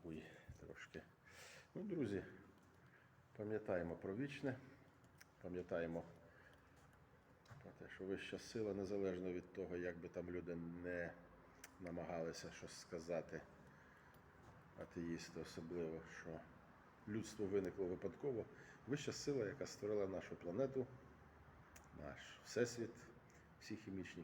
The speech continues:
фізичні закони, згідно яких розвивається життя, вона існує. Трактуємо її Богом.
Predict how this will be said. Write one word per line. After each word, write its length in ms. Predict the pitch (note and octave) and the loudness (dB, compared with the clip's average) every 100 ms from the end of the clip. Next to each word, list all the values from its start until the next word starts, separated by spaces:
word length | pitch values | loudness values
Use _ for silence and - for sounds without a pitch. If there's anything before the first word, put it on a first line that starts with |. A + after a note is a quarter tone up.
| - | -6
фізичні 400 | D#2+ E2 - D#2+ | -4 -4 -4 -4
закони, 400 | D#2+ D#2 C#3+ B2+ | -2 2 2 4
згідно 340 | G2+ A2 A2 | 2 0 2
яких 260 | G2+ G2+ F#2 | 2 0 0
розвивається 800 | F#2+ F#2 F#2 F#2+ F#2 - - F2+ - - - - - - - - - G2+ | -2 0 4 6 4 2 -4 -6 -8 -16 -16 -14 -14 -14 -14 -16 -6 -2
життя, 580 | E2 F#2+ - F#2+ E2+ - A2 | 4 4 6 6 6 2 0
вона 180 | D#3 | 2
існує. 640 | B2 D#2+ - D#2 C#2+ C#2+ - - - - - - - - - - - | 2 0 -4 -4 -2 -2 -4 -12 -16 -16 -16 -16 -16 -16 -12 -12 -8
Трактуємо 540 | - - - F3 A#2 E2+ | -8 -6 -2 0 2 0
її 160 | G2 | -2
Богом. 340 | E2 E2 D2+ | -2 -2 -2